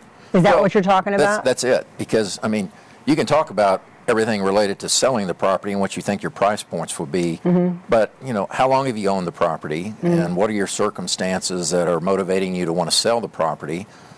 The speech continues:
Speaker 2: And if any of those things are, are tripped by divorce or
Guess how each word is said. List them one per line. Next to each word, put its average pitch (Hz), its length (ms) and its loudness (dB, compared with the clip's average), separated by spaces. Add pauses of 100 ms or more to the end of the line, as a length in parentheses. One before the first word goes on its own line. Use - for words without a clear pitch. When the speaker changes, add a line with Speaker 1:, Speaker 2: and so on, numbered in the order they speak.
(220)
Speaker 2:
And 104 140 0
if 101 60 -2
any 143 180 0
of 123 80 0
those 104 220 0
things 104 340 -2
are, 85 220 -2 (160)
are 82 160 0 (260)
tripped 107 400 -2
by 90 220 2
divorce 101 640 -2
or 82 500 0